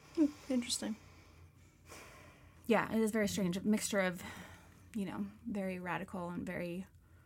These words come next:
Speaker 1: Conservative.
Speaker 2: That's kind of how the Whigs are, too. I mean, they were all
Speaker 1: True.
Speaker 2: filthy rich, and there was tons of aristocrats that were Whigs.
Speaker 1: Yeah.
Speaker 2: But they were also fighting against royalists.
Speaker 1: Right.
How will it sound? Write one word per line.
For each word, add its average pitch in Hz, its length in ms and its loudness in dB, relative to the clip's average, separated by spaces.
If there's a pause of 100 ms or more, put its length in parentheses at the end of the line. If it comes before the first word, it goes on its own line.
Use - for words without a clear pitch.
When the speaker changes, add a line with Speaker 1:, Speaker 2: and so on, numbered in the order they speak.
(360)
Speaker 1:
Conservative. 196 680 -2
Speaker 2:
That's 285 140 4
kind 320 140 8
of 302 60 8
how 269 120 10
the 226 60 6
Whigs 214 240 4
are, 180 120 6
too. 185 380 2
I - 40 -4
mean, 180 140 0
they 180 80 0
were 180 140 0
all 156 100 4
Speaker 1:
True. - 80 0
Speaker 2:
filthy 196 320 2
rich, 180 420 2
and 185 140 0
there 175 100 0
was 175 120 -2
tons 185 180 -2
of 160 80 -6
aristocrats 202 800 0
that 180 160 0
were 170 100 -2
Whigs. 165 480 0 (160)
Speaker 1:
Yeah. 180 160 -4 (160)
Speaker 2:
But 202 100 -2
they 202 120 4
were 190 120 4
also 175 760 4
fighting 170 840 0 (480)
against 185 960 2 (480)
royalists. - 880 0
Speaker 1:
Right. 190 280 -2